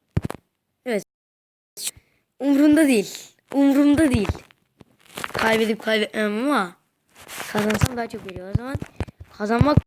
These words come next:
çok. Evet. Arkadaşlar şu an yirminci seviye ol-, ol-, olduk.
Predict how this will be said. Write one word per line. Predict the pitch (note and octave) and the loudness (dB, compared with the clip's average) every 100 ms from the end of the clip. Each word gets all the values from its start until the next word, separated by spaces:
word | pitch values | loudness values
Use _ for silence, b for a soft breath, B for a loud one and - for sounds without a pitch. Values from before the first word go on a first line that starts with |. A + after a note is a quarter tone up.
| _ _ _ _ _ _ - | _ _ _ _ _ _ -8
çok. | C#4 - - - - _ _ _ _ _ - - - _ _ _ _ _ _ _ _ _ _ _ _ | -8 -4 -4 -4 -12 _ _ _ _ _ -4 -2 -4 _ _ _ _ _ _ _ _ _ _ _ _
Evet. | A#3 G#3+ - - - - _ _ _ _ _ _ _ _ _ _ _ _ _ _ | -4 -2 -2 -4 -6 -14 _ _ _ _ _ _ _ _ _ _ _ _ _ _
Arkadaşlar | C4 C4 C4+ A3 G3+ G#3 G#3+ | -12 -8 -4 -4 -4 -6 -6
şu | - - A#3+ | -8 -4 -4
an | G3+ G#3+ _ | -4 -8 _
yirminci | G#3+ B3 A#3 A#3 A#3 | -4 -2 -2 -4 -6
seviye | A3+ A3 F#3+ F#3+ G#3 G#3+ _ _ _ _ _ _ _ _ _ _ | -6 -6 -4 -4 -6 -8 _ _ _ _ _ _ _ _ _ _
ol-, | G#3+ - _ _ _ _ _ _ A3 | -12 -12 _ _ _ _ _ _ -6
ol-, | A3+ _ _ _ _ _ - | -6 _ _ _ _ _ -8
olduk. | G#3+ A3 G#3 G3+ - - | -2 0 0 -2 -8 -18